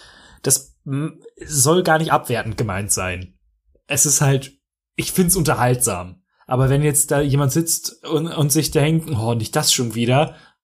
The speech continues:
ah, vielleicht ein bisschen schwierig. Äh, wie du schon meintest, es gibt drei große Action-Set-Pieces. Man hat die, das Teehaus am Anfang, man hat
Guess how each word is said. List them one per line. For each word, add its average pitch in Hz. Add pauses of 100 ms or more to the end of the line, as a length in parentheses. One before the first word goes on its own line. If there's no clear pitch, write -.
ah, 330 (920)
vielleicht 196
ein 156
bisschen 139
schwierig. 92 (1300)
Äh, 143
wie 131
du 247
schon 214
meintest, 196
es -
gibt -
drei 143
große -
Action-Set-Pieces. 202
Man 127
hat - (1120)
die, 127
das 120
Teehaus 185
am 165
Anfang, 185
man 120
hat 127